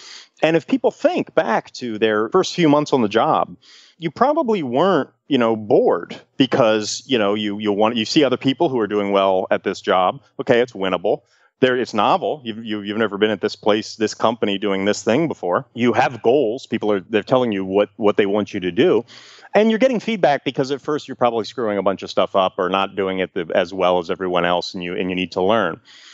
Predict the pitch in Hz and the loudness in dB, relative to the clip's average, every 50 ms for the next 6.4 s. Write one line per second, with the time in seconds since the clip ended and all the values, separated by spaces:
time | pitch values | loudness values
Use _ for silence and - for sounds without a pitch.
0 | - - - _ _ _ - 208 220 170 151 147 - 131 - 139 135 110 - - | -20 -20 -20 _ _ _ -2 0 0 0 -2 -2 -4 -10 -14 -14 -14 -14 -14 -16
1 | 143 - 175 - 220 233 214 143 131 117 110 110 107 101 - - 113 107 98 - | -6 -6 -2 0 0 0 0 0 0 0 -2 -2 -4 -6 -8 -4 -4 -4 -2 -2
2 | 120 110 101 - - 156 160 160 147 117 101 113 107 92 92 107 101 107 101 95 | -4 -4 -4 -2 -2 0 2 2 0 -2 -4 -8 -8 -2 0 0 0 0 -4 -8
3 | 92 - - - 101 95 98 87 90 87 92 - 101 101 90 87 87 - - 123 | -10 -10 -8 -4 -4 -2 0 0 0 0 0 0 0 0 0 0 -4 0 0 0
4 | 120 - - 101 87 85 85 - - - - _ _ _ - 113 87 87 85 85 | 2 4 2 2 2 0 -4 -10 -18 -20 -20 _ _ _ -2 -2 0 0 -2 -4
5 | - - 104 117 117 113 - - 135 117 107 101 98 - - _ _ - 131 113 | -6 0 2 2 2 2 2 2 2 2 2 0 -4 -8 -12 _ _ 0 2 2
6 | 101 92 98 92 85 82 82 - | 4 2 2 2 0 -2 -4 -6